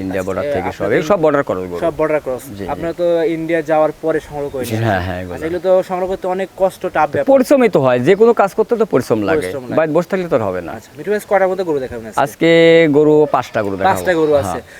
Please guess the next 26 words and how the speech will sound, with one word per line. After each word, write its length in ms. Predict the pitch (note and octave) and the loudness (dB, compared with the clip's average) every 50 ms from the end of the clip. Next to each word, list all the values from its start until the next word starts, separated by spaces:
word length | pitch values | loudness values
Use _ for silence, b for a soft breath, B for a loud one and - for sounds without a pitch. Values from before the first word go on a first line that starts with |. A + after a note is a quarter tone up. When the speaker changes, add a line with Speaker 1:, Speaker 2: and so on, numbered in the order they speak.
| B B - | B B -4
Speaker 2:
দুধের 180 | D#3+ G3+ A3 A#3+ B3+ | 0 2 4 4 6
গাভী 160 | A#3 G3+ G#3+ - - | 4 4 4 4 4
Speaker 1:
গরু 100 | G3 G3 | 4 4
Speaker 2:
কয়টা 160 | G3 G3+ F#3+ F#3+ | 4 4 4 4
Speaker 1:
আছে 80 | D3 | 4
Speaker 2:
আছে? 80 | C#3+ A3+ G#3 G3 F#3+ | 2 4 4 4 4
Speaker 1:
নয়টা। 280 | E3 C#3 G2 A#2 F#2+ D#2+ - - C#3+ D3 | 4 2 0 0 -2 -2 -4 -10 -10 -8
Speaker 2:
নয়টা। 240 | D3 C3 A#2+ - G#2+ G2 - | -8 -8 -8 -12 -16 -4 0
Speaker 1:
চারটা 300 | F3+ E3+ D#3+ - - D#3+ C#3+ | 0 0 2 2 2 2 2
বায়না 180 | D3+ D3 C#3 C3 A#2+ | 2 2 2 2 2
করা 120 | B2 B2 A#2+ B2 | 2 2 4 4
পাইছি, 180 | A#2+ A#2+ A2 A2+ B2+ | 2 0 0 -4 -2
কিন্তু 140 | B2+ C#3 C#3 C3+ | 0 0 2 2
বায়না 180 | C3+ C3+ C3+ C3 B2 | 2 2 0 2 2
করা 120 | B2+ A#2+ A#2 A2+ | 2 2 2 2
গরু 120 | A#2+ B2 A#2 | 2 2 2
আমরা 120 | A#2+ B2 A#2 G#2+ | 2 0 -2 -2
বেচি 180 | G2 - F#2 F2 D#2+ | -4 -6 -8 -8 -8
না। 60 | E2 - B2+ B2 | -8 -10 -10 -14
Speaker 2:
জি। 60 | B2+ G#2+ - - - | -14 -16 -16 -4 0
Speaker 1:
চারটায় 320 | D3 C#3 C#3 - D3+ D3+ D3 | 0 0 2 2 0 2 2
প্রবাসী 260 | C#3 C3+ C#3 C#3 C3+ C3+ C#3 | 2 2 2 2 0 0 2
ভাই 80 | C#3 B2+ | 2 2
বায়না 160 | B2 A#2+ A#2+ A2+ | 2 2 2 2
করে 120 | A2+ A#2 A#2 B2+ | 2 2 2 2
রাখছে, 220 | C3 - - F#3+ | 0 -2 -6 -8